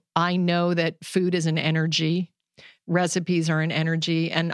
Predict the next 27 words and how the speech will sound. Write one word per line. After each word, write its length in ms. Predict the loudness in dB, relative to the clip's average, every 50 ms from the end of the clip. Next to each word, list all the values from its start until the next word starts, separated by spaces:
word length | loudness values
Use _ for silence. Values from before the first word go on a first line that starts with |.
| -2 0
I 240 | 0 2 2 0
believe 560 | -2 -2 -2 0 0 2 2 2 2 0 0 0
that 160 | -2 0 0
when 160 | -2 0 0
I 140 | 0 0 0
infuse 640 | -2 -2 -4 -4 -2 -2 0 0 0 0 0 -2 -2
these 300 | -2 -2 -2 -2 -2 -2
recipes 640 | 0 0 -2 -2 -4 -8 -8 -6 -4 -2 -2 -2 -2
with 240 | -2 -2 -2 -2 -2
my 540 | -2 -2 0 0 0 0 0 0 -2 -2 -4 -8 -12 -20 -20 -20 -20 _ _ _ -4
love 480 | 0 2 2 2 2 2 0 0 -2 -2 -2
of 500 | 0 0 0 0 0 -2 -4 -6 -8 -12 _ _ _ _ _ -6
source 420 | -4 -2 0 0 2 0 0 -2
connection, 760 | -4 -2 -2 -2 0 0 0 0 0 0 0 -2 -2 -2 -4 -6 -10 -16 -20 -20 _ _
that 180 | -2 -2 0 0
this 160 | 0 0 0
somehow 580 | 0 -2 0 0 0 0 0 0 0 0 0 0
makes 360 | 0 -2 -2 -4 -4 -6 -6
it 140 | -6 -4 -2
into 680 | -2 0 0 0 0 0 0 0 0 0 0 0 0 0
whoever 440 | 0 -2 0 0 -2 -2 -2 -2 -2
is 160 | -2 -2 -2
eating 240 | -2 -2 -2 -2 -2
the 80 | -4
food. 460 | -4 -2 -2 -2 0 -2 -2 -6 -8 -10 -12 _ _ _ _ -16 -14 -14 -14 -16 -18 -12 _ -2
And 220 | 0 0 0 0
so, 640 | 0 0 0 2 2 2 2 2 2 2 0 -2